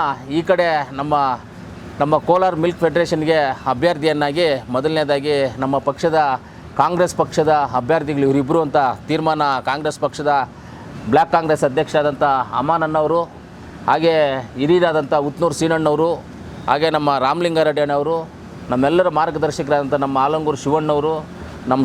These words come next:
ಚಿಕ್ಕಪ್ಪ ಅವರು, ಹಾಗೆ ಎಲ್ಲ, ಆ, ನಮ್ಮ ಆದಿನಾರಾಯಣ ಅವರು, ಮೇಯ್ನು ಆದಿನಾರಾಯಣ ಅವರು, ಹಾಗೆ ನಮ್ಮ ಎಲ್ಲ ಹಿರಿಯರು, ನಮ್ಮ ಯಾಮಣ್ಣ ಅವ್ರು ಬಂದಿದ್ದಾರೆ, ವೆಂಕಟೇಶ್ ಅಣ್ಣ ಅವ್ರು ಬಂದಿದ್ದಾರೆ, ಇಲ್ಲ ನಮ್ಮ ತಮ್ಮಣ್ಣ,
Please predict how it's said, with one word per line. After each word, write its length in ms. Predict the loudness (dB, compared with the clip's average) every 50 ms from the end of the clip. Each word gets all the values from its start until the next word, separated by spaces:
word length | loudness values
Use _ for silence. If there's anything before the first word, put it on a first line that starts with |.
| 0 -2
ಚಿಕ್ಕಪ್ಪ 320 | 0 0 0 2 2 2 2 2
ಅವರು, 200 | 2 2 2 0 0 -2 -4 -4 -2 -2
ಹಾಗೆ 280 | 0 2 2 2 2 2 0 -4 -8 -14 -16 -14 -14 -8 -2 0 0 2
ಎಲ್ಲ, 140 | 2 2 2 2 0 -2 -4 -8 -12 -16 -16 -14 -10 -4 0 2
ಆ, 60 | 2 2 2 2 2 2 2 0 0
ನಮ್ಮ 180 | 0 0 0 0 2 2 0 0 0 -2 -4 -6 -10 -16 -8 -2 0 2 2
ಆದಿನಾರಾಯಣ 460 | 2 2 2 2 2 2 0 0 0 0
ಅವರು, 200 | 0 2 2 2 2 2 0 -2 -4 -2 0
ಮೇಯ್ನು 320 | 2 2 2 2 2 2 0 0 -4 -8 -6 -2 -2
ಆದಿನಾರಾಯಣ 440 | 0 0 2 0 0 2 0 0 0 -2 -2
ಅವರು, 140 | -2 -4 -6 -6 -10 -16 -20 -20 -20 -20 -12 -4 -2
ಹಾಗೆ 240 | 0 2 2 2 2 2 2 0 -2 -6 -8 -8 -6
ನಮ್ಮ 120 | -2 0 0 0
ಎಲ್ಲ 180 | 2 2 4 4 4 4 4
ಹಿರಿಯರು, 280 | 4 4 4 4 4 2 0
ನಮ್ಮ 120 | -2 -2 0 0
ಯಾಮಣ್ಣ 240 | 0 0 0 0 0 -2
ಅವ್ರು 100 | -2 -2 -4
ಬಂದಿದ್ದಾರೆ, 340 | -6 -4 -4 -2 -2 -2 0 0 0
ವೆಂಕಟೇಶ್ 320 | -2 0 0 0 0 0 0
ಅಣ್ಣ 100 | 0 0 0
ಅವ್ರು 100 | 0 0 -2
ಬಂದಿದ್ದಾರೆ, 400 | -2 0 0 0 2 2 2 0 0 -2 -6 -10 -8 -8 -6 -2 0
ಇಲ್ಲ 100 | 0 0 0
ನಮ್ಮ 100 | 0 0 0 0
ತಮ್ಮಣ್ಣ, 260 | 0 2 0 0 2